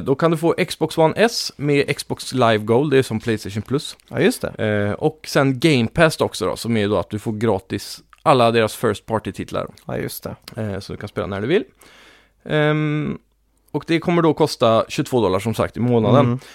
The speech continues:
Speaker 1: Det blir ju, ska vi se, femhundratjugoåtta dollar totalt då på två år. Och efter de två åren är färdiga så får du då behålla din, eh,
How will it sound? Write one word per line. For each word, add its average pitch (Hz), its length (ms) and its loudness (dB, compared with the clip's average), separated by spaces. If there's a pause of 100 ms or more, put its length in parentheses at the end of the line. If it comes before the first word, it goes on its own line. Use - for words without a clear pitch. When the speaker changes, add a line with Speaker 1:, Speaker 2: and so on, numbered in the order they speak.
(120)
Speaker 1:
Det 151 220 0
blir 156 200 -2
ju, 123 440 0
ska - 140 -12
vi 127 60 -4
se, 113 140 0
femhundratjugoåtta 143 1200 0
dollar 117 380 2
totalt 190 560 0
då 101 100 0
på 104 120 -8
två 127 400 0
år. 107 200 4 (460)
Och 139 140 4
efter - 200 2
de 143 100 4
två 139 180 0
åren 107 200 4
är 107 80 0
färdiga 123 380 4
så 117 140 -12
får 120 100 -4
du 110 80 0
då 101 120 2
behålla 110 560 2
din, 113 320 0
eh, 95 320 -2